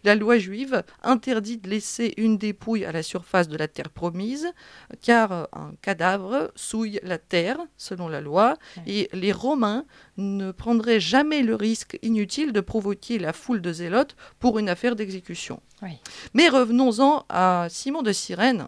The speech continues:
Speaker 1: C'est une piste intéressante, euh, tant qu'on ne dit pas que l'erreur est due au soleil couché.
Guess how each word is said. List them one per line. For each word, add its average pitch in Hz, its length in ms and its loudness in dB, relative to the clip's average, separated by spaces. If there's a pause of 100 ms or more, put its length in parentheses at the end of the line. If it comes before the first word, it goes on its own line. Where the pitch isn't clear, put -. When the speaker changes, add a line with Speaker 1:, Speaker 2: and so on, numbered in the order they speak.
(140)
Speaker 1:
C'est - 240 -6
une 220 100 4
piste 247 240 -2
intéressante, 190 720 -2 (540)
euh, 87 500 0 (640)
tant 208 120 0
qu'on 190 200 -8
ne 180 100 -8
dit 175 220 -14
pas 233 240 4
que 170 680 -10
l'erreur 190 360 2
est 165 80 -6
due 202 240 -8
au 196 100 2
soleil 208 380 0
couché. - 420 -4